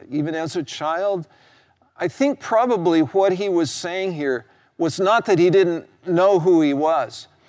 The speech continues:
but he didn't know for certain who he was until this sign that we're gonna read about was displayed in him.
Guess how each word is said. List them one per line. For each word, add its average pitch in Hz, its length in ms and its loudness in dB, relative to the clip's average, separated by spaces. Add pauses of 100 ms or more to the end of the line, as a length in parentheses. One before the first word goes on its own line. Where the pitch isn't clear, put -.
(340)
but 180 120 2
he 190 80 4
didn't 247 420 -2
know 220 260 2
for 196 260 -4
certain 165 960 -6 (440)
who 254 360 -2
he 233 240 -4
was 202 640 2
until 233 680 -2
this 208 280 -2
sign 185 800 -6
that 131 120 -10
we're 170 140 0
gonna 170 200 0
read 175 300 0
about 120 480 -6 (340)
was 160 240 -4
displayed 156 800 -6
in 123 160 -10
him. 117 460 -20